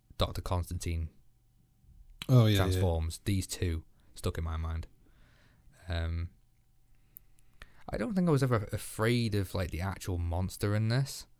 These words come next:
Speaker 1: but it's just the scenarios that was sc-, scary, and I was always terrified of, like, World War Two and stuff.
Speaker 2: Hmm.
Speaker 1: It's just a horrific time, isn't it?
Speaker 2: Yeah, yeah, yeah.
Speaker 1: Um, so,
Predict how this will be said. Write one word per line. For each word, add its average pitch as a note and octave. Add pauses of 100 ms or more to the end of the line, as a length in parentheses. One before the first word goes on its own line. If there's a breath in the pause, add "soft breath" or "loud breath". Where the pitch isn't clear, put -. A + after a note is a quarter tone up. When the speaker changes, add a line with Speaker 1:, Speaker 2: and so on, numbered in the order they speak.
(240)
Speaker 1:
but F#2+
it's G2
just -
the G2+
scenarios F2+
that E2
was D#2+
sc-, -
scary, E2
and F2+
I G2
was G2+
always G2+
terrified E2+
of, E2
like, E2+
World E2
War E2+
Two -
and E2+
stuff. - (460)
Speaker 2:
Hmm. B2+ (240)
Speaker 1:
It's E2
just -
a E2
horrific E2
time, F#2+
isn't F#2+
it? G2+
Speaker 2:
Yeah, C#3
yeah, F#2 (420 soft breath)
yeah. F2
Speaker 1:
Um, E2+ (1000)
so, F2+